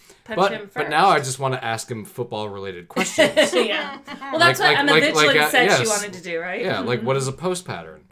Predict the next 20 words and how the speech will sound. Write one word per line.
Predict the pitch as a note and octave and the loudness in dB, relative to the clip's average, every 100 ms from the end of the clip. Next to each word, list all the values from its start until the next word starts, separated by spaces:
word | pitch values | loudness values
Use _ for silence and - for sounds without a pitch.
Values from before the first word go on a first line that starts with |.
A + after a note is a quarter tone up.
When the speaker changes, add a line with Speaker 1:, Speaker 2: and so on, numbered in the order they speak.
| - | -20
Speaker 1:
Mm-hmm. | - - E3+ | -20 -18 -8
Speaker 2:
Like, | A#2+ - | -8 -6
if | C#3 C3+ | -8 -6
you're | C3+ | -2
running | C3+ D#3+ D#3 | 0 0 -2
a | |
sweep, | - - F3+ D3+ - _ _ | -4 0 0 0 -6 _ _
should | - - A#2+ | -12 -8 -6
the | |
tight | G#2+ B2 B2 B2+ | -6 -4 -2 0
end | C3 C3 - | 0 -2 -6
and | A#2 C3+ F3 | -8 -4 -4
the | |
guard | F3+ F#3 G3+ F#3 | -2 0 -2 -4
pull, | G3+ G#3 G#3+ - | -2 2 2 2
or | A#2+ | -4
just | G2 G2+ - | -4 -8 -10
the | |
tight | F#2+ A#2 A2 | -10 -6 -4
end? | D#3+ F2+ - | -4 -6 -12